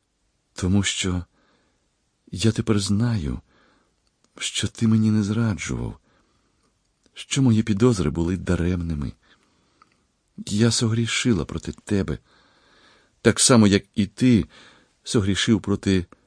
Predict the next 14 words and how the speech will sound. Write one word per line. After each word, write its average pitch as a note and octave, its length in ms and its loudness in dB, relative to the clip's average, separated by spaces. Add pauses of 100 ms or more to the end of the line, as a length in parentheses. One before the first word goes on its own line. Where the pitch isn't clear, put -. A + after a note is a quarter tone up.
(440)
Людмили G#2 560 4
Боринської». C#2+ 800 -4 (800)
Він E2 360 0
випростався. D2 720 -2 (880)
Вражений, E2 760 0 (920)
він E2 180 -2
подивився F#2+ 520 2
на D2 100 -2
неї. C#2 340 -6 (1300)
«Ти D2+ 240 -4
про D2 180 -6
це F2+ 180 0
знаєш?» D#2 680 -2 (1200)
«Я A#2 500 4